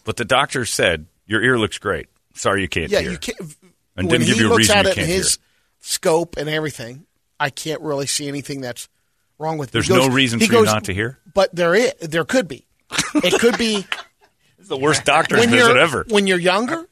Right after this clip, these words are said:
Speaker 2: just like the, uh,
Speaker 1: Yeah.
Speaker 2: a blow to the head
Speaker 1: Mm.
Speaker 2: could actually push the inner ear closer to where it kinda crowds the
Speaker 1: But wouldn't he see that?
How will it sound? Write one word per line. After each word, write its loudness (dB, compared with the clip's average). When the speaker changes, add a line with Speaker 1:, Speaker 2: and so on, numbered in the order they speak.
Speaker 2:
just -6
like 0
the, -4
uh, -2
Speaker 1:
Yeah. 0
Speaker 2:
a -2
blow 0
to -2
the 0
head -4
Speaker 1:
Mm. -8
Speaker 2:
could -4
actually 0
push -2
the -14
inner -2
ear -4
closer -4
to -14
where -2
it -12
kinda -8
crowds -2
the -8
Speaker 1:
But 0
wouldn't 2
he 2
see 0
that? -2